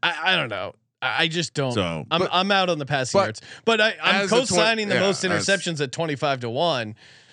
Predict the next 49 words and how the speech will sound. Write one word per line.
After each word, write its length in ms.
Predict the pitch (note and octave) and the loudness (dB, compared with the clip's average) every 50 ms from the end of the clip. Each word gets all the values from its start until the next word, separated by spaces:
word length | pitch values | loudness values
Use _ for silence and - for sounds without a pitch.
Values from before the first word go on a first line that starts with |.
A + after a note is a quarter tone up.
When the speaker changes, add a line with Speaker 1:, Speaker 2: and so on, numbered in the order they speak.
| _ - | _ -8
Speaker 1:
'Cause 140 | - D#3 C3+ | -6 -2 0
you, 180 | F3+ F3+ F3+ D3+ | 2 0 0 -2
you, 220 | D3 D#3+ D#3+ D3+ - - | -4 -6 -6 -6 -6 -4
you 140 | D3 D3 C#3+ | -4 -2 0
nailed 280 | C#3+ D#3+ F#3+ G3+ F3 | 0 2 0 0 0
the 60 | C#3+ | -2
handicap. 760 | A#2 B2+ C#3 B2+ A#2 A2 G2 - - A2 G2 G2 G#2 A#2 - - _ _ - | -2 -2 -4 -4 -4 -6 -8 -8 -6 -6 -4 -4 -4 -6 -8 -12 _ _ -8
Um, 400 | A2 B2 A#2+ A#2+ A#2 A#2 A#2 A#2 | -6 -4 -2 -2 -2 -2 -2 0
Speaker 2:
Da-, 140 | D3 D3+ D3+ | 0 0 0
Dak 360 | A2+ A2 D#3+ E3 F3 F3 - C3 | 0 0 0 0 0 -2 -4 -8
is 100 | A#2 - | -10 -8
ten 240 | - A#2 G#2 G2 | -6 -6 -6 -4
to 80 | F2+ D#2+ | -6 -8
one 180 | C#2+ D2+ D2+ C2+ | -8 -10 -10 -12
for 160 | - C#2+ C2 | -12 -12 -12
reference. 420 | C2 B1+ - - - - - - - - - - - | -10 -10 -12 -12 -16 -20 -18 -16 -16 -16 -14 -8 -2
Speaker 1:
<laughs> 100 | A3+ A3 - - - - - - - | -2 -2 -2 -4 -18 -20 -14 -2 2
Well, 280 | C#4 C#4 A#3+ A3 A3 G#3+ - - | 2 4 4 4 2 0 0 -2
and, 320 | G3+ G#3 G#3 G#3 G#3 A3 G3+ - B3 | 0 0 0 -2 -4 -6 -8 -6 -2
and 120 | - G#3 A3 | -2 0 0
again, 300 | A3 G#3 B3+ B3 G#3+ F#3 | 2 0 0 0 0 -2
you 180 | F3 G3+ G#3 E3 | -2 -2 -2 -2
can 640 | - - - G3 A3 A3+ A3 G#3+ G3+ F#3+ F#3+ F3+ - - - - - _ - | -4 -4 -2 -2 0 2 0 0 0 -2 -4 -6 -8 -10 -18 -20 -16 _ 0
throw 180 | F#3 G3+ G3+ | 2 2 2
a 40 | F#3+ | 4
bunch, 240 | F3 F#3+ F#3+ F#3 - - D3+ - | 2 0 0 -2 -8 -16 -16 -6
throw, 480 | - F3+ F#3 F#3 F3+ F3+ F3 E3+ E3 - - | -2 0 2 2 2 2 0 0 -2 -6 -10
you 100 | E3+ E3+ | -6 -4
know, 80 | D#3 | -4
lead 240 | C#3+ C#3 E3 F#3+ G3 | -2 0 0 0 0
the 80 | F3 F3 | 2 2
league 160 | F3+ F3+ E3+ | 2 2 2
in 80 | E3+ E3+ | 2 0
interceptions 640 | D#3+ D3+ C3 - F3 F3 E3 - C#3 C#3 B2 B2 - - | 0 0 -2 0 0 -2 -2 -2 -6 -8 -8 -10 -8 -4
and 260 | C#3 D3 D3+ D3+ D3 | -2 -2 -2 -2 -2
go 120 | D3+ D3+ D3 | -2 -2 -2
over 120 | C#3+ C#3+ | -2 -2
your 120 | C3+ C3 | -2 -2
win 180 | C3+ C3+ C3+ B2+ | -2 -4 -4 -4
total 320 | C#3 C#3+ B2+ B2+ B2+ B2+ - | -4 -2 -2 -2 -2 -2 -2
and 280 | C3 C#3+ C3+ C3+ C3+ | -2 -2 0 0 -2
win 320 | C3 C3 C3 B2 A#2+ B2 A#2 | 0 0 0 0 -2 -4 -4
nine, 460 | A#2+ A#2+ A#2 A#2 A#2+ A#2+ B2 B2 - _ _ _ | -4 -2 -2 -2 -2 -4 -6 -8 -12 _ _ _
you 140 | C#3 C3+ A#2+ | -16 -12 -10
know, 220 | A2+ G#2 G#2+ G#2+ | -8 -8 -8 -10
double 320 | G#2 A2 - C3 B2 B2 | -10 -6 -6 -4 -4 -4
digit 300 | A#2 A#2+ A#2 A2+ A2 F#2+ | -6 -6 -6 -6 -6 -6
games. 360 | - A#2+ B2 A#2+ G#2 G2 G2 - | -4 -4 -4 -4 -4 -8 -8 -6
So, 280 | C3 A#2+ A2 G#2 G2 | -6 -4 -4 -6 -8